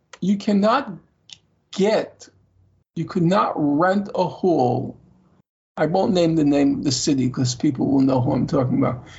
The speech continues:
"You can't rent a hall in this city among blacks if you criticize Obama."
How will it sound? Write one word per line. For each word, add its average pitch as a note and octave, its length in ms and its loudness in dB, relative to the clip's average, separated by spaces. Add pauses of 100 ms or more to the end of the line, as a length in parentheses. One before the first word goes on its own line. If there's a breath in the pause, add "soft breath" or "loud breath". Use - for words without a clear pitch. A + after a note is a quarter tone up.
(140)
"You F#3 100 0
can't B3+ 360 0
rent G#3 220 0
a G3+ 80 0
hall F3+ 520 0
in E3 120 2
this F3 200 0
city A3 300 0
among D3 320 2
blacks D#3+ 500 0
if C#3+ 220 -8
you D3+ 420 0 (240 soft breath)
criticize D#3+ 640 0
Obama." D3+ 540 0